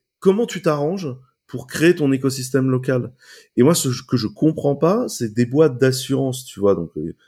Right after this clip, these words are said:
dans le cas présent, pas Maïf, qui mettent tout chez Amazon et Google, alors qu'on sait tous qu'ils vont débarquer dans le secteur assurantiel. Tu vois ? On le sait tous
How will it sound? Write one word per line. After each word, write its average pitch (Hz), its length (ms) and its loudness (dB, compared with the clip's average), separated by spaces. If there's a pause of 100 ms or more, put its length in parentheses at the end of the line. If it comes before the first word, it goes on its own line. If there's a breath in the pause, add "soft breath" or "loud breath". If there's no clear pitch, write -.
(220)
dans 92 100 -2
le 95 60 0
cas 98 120 2
présent, 101 260 0
pas 92 180 4
Maïf, 123 360 2 (340 loud breath)
qui - 140 -6
mettent 107 280 2
tout 165 180 -2
chez 117 200 2
Amazon 104 340 2
et 104 80 2
Google, 143 380 2
alors 165 260 2
qu'on 202 140 -2
sait 277 360 2
tous 285 280 2
qu'ils 202 160 -4
vont 208 100 4
débarquer 185 320 4
dans 185 80 4
le 180 60 0
secteur 170 340 0
assurantiel. 156 580 -4 (840)
Tu - 100 -4
vois ? 151 300 -2 (280)
On 185 120 8
le 233 100 0
sait 277 480 -2 (140)
tous - 580 -4